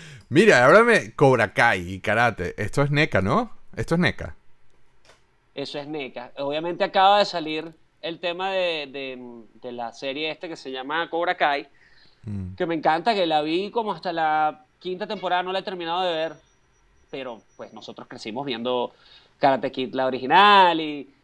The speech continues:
Speaker 2: todo el tema de, de, de lo que significó. Aparte que yo hice karate por muchos años, porque mi papá era mi sensei, de hecho, y, y para mí Karate Kid fue como una saga,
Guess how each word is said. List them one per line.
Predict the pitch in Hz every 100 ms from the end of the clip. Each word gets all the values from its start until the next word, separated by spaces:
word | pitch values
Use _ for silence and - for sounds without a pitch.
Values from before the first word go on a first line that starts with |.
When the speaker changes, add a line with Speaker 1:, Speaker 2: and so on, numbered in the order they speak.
| _
Speaker 2:
todo | 160 151
el | 151
tema | 151 151 156 160 156
de, | 143
de, | 135 135 131
de | 131 131
lo | 131
que | 131
significó. | 139 131 - 127 143 151 151
Aparte | 143 139 170
que | 160
yo | 131 147
hice | 156 -
karate | - 147 139 170
por | 165 151
muchos | 143 143 165
años, | 170 143
porque | 151 143
mi | 135
papá | 123 120 127 127 _ _ _ _ _ -
era | 131 135
mi | 151
sensei, | 175 165 165 139 -
de | 127 117
hecho, | 117 156 - _ _ _ _
y, | 135 131 127 135
y | 123
para | 123 117
mí | 113 110
Karate | 170 208 175
Kid | - 139 143 - _ _ _
fue | - 151
como | - 180 175
una | 196 143 147 165 151
saga, | - 156 143 147 165